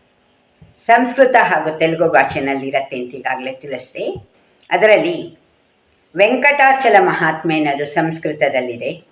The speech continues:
ಹಾಗೂ ಸಂಕೀರ್ತನ ಲಕ್ಷಣ ಅನ್ನೋದನ್ನು ಕೂಡ ಅವರು ಸಂಸ್ಕೃತದಲ್ಲಿ ರಚನೆ ಮಾಡ್ತಾರೆ.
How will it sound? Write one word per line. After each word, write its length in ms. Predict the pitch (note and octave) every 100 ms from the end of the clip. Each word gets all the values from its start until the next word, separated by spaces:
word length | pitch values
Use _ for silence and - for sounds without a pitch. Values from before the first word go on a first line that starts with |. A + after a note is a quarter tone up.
| _ _ _ _ _ _ _ _ _ _ _ -
ಹಾಗೂ 500 | A3+ B3 B3+ E3 - - - _
ಸಂಕೀರ್ತನ 520 | C#4+ D4+ D#4 - C4 A#3+
ಲಕ್ಷಣ 440 | G#3+ E3 - A3 G#3
ಅನ್ನೋದನ್ನು 440 | F3 D#3 D3+ D3 C#3+
ಕೂಡ 200 | D3+ C#3+
ಅವರು 260 | C#3 E3 C4+
ಸಂಸ್ಕೃತದಲ್ಲಿ 1040 | B3+ G#3+ - F3 E3 B2 A#2+ A#2 A2 - _ _ _ _ _ _ _ _ _ -
ರಚನೆ 580 | F3 F#3 E3 C3 B2+ -
ಮಾಡ್ತಾರೆ. 580 | D3+ C#3+ - - - _